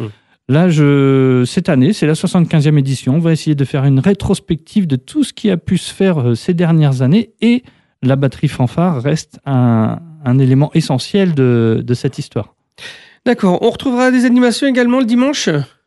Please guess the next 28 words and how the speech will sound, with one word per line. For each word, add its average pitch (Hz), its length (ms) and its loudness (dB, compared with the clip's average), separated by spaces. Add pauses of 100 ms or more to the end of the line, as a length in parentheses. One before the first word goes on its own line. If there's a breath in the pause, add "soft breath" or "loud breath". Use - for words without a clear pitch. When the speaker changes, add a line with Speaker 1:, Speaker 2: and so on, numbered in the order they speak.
(400)
Speaker 2:
Oui. 190 280 2 (640 loud breath)
Nous 147 280 4
aurons 165 260 4
un 147 220 4
concert 196 420 2
notamment 170 480 2
le 143 920 2
dimanche 240 380 2
après-midi. 190 640 2 (100)
Speaker 1:
Oui. 139 360 -6 (260)
Speaker 2:
Donc 110 180 -2
le 131 80 2
dimanche 147 340 2
matin, 165 260 2
on 156 100 4
reste 131 220 0
assez 131 220 0
tranquille, 131 400 0
hein. 110 80 2
Faut 120 160 -6
que 127 140 -2
tout 120 200 -4
le 117 60 2
monde 117 180 2
se - 100 -4
lève 123 300 2
gentiment, 117 760 2
tranquillement. 123 800 2